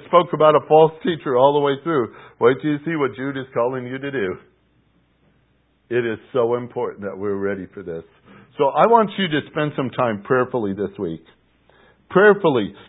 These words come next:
going back over Jude from verse four to verse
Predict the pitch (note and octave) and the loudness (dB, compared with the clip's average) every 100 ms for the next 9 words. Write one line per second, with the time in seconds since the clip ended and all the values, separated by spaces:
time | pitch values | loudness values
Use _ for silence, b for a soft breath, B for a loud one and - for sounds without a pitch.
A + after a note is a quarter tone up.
0 | A#2+ C3+ F#3+ A3+ G#3+ F#3+ F#3+ F#3+ E3 F#3 | 0 6 6 6 6 4 4 6 6 6
1 | D#3+ D3+ C3 B2+ E3 - C#3+ C#3 F3 F3 | 6 4 4 4 0 -2 0 4 4 2
2 | - F#3 F3 E3+ - C3+ D#3 | 2 6 6 4 -2 2 2